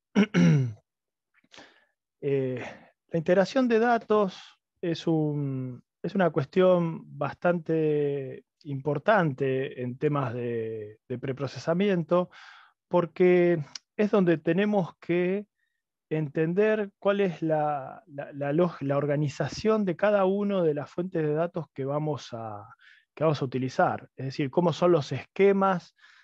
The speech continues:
de cada una de esas fuentes de datos. Eh, vamos a tener las, que, que tratar de, eh, no confundir,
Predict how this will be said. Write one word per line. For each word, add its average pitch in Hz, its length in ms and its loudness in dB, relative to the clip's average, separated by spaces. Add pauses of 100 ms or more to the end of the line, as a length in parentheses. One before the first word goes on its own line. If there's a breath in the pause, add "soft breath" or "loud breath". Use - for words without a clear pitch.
(240 soft breath)
de 120 200 -10
cada 175 360 6
una 165 420 2
de 139 80 -2
esas 135 220 -10
fuentes 143 440 -2
de 135 60 -4
datos. 185 680 2 (720 loud breath)
Eh, 120 920 -4 (400)
vamos 151 320 2
a 143 100 0
tener 156 440 2 (180)
las, 131 680 -6 (640)
que, 131 300 -2
que 131 140 -8
tratar 131 400 -2
de, 151 400 4 (760 soft breath)
eh, 113 520 -10
no 151 340 2
confundir, 165 960 2